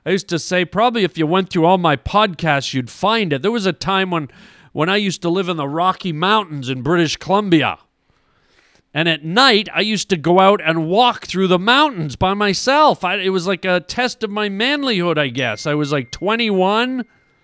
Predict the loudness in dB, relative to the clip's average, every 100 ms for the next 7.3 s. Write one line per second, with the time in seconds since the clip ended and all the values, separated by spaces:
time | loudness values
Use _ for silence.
0 | _ _ _ _ _ _ _ _ _ _
1 | _ _ _ _ -6 -2 0 0 0 -2
2 | -2 2 4 6 4 4 2 4 2 -2
3 | -4 0 0 -2 0 2 4 2 0 2
4 | 2 4 2 0 0 2 4 4 4 2
5 | 0 0 2 2 2 2 2 0 -2 -2
6 | -4 -2 0 2 2 2 0 -2 0 2
7 | 4 2 0